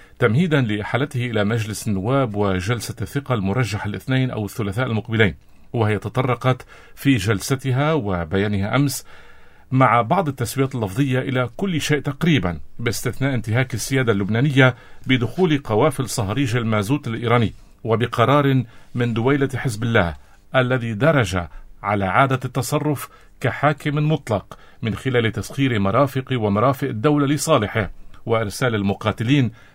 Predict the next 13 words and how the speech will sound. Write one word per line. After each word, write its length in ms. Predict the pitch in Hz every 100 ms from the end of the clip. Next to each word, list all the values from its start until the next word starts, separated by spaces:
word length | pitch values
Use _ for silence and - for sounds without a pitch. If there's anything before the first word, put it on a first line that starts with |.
| -
إلى 240 | 127 110 95
خارج 420 | - 139 139 107
الحدود 400 | - 135 139 127
علنا 420 | 143 127 92 82 - - -
شرقا 600 | - 165 - 151 156 -
وغربا 520 | 160 147 123 101 98 90 - - -
بحجج 680 | 113 170 135 131 101 98
واهية 340 | 113 131 123 110
مختلفة، 600 | - 139 117 - 104 - - - 120
وتصدير 460 | 120 120 - 135
الكبتاغون 640 | 101 127 - 110 104 101 92 - -
إلى 140 | 131 104
السعودية. 680 | - 117 104 120 92 76